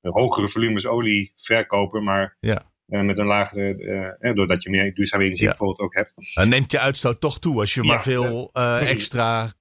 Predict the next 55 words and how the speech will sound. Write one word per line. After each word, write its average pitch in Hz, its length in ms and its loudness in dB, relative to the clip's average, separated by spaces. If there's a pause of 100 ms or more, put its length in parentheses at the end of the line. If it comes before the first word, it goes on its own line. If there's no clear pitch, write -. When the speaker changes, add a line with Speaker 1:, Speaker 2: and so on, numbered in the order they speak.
Speaker 2:
olie 127 180 2
Speaker 1:
Ja. 110 60 -2
Speaker 2:
verkoopt. 92 460 -4
Speaker 1:
Ja, 131 300 -4 (180)
dus, 143 260 0
eh, 131 180 0
maar 135 160 0
dat, 147 200 0
eh, 135 420 -2
daarvan, 123 360 -2
nou 131 140 -4
Speaker 2:
Dat 120 100 4
Speaker 1:
ja, 92 60 0
Speaker 2:
telt 120 220 2
Speaker 1:
de 117 60 -2
Speaker 2:
niet 113 80 0
Speaker 1:
rechter 95 300 -2
Speaker 2:
meer. 127 160 -2
Speaker 1:
Nee, 113 420 0
die 104 100 -4
moet, 110 200 -6
er 107 60 -2
moet 110 140 -2
vijfenveertig 110 460 0
procent 101 220 -2
af. 104 120 0
Het - 100 -8
is 117 100 0
wel 123 140 2
netto, 127 400 2
dus 110 260 -4
dat, - 400 -4
nou 110 280 0
ja, 90 60 4
daar 95 100 -2
komen 107 200 2
we 101 60 2
misschien 107 220 0
ook 113 60 -2
nog 113 100 -2
wel, 104 320 2
eh, 107 100 0
op 110 120 -6
te - 60 -10
spreken. 110 380 0
Er 101 220 -6
zijn 101 140 2
natuurlijk 101 300 0
allerlei 101 280 2
manieren 107 340 0
om 101 100 -2
dat 98 140 -2
te 107 80 -4
doen. 117 240 -2 (840)
Eh, 110 320 2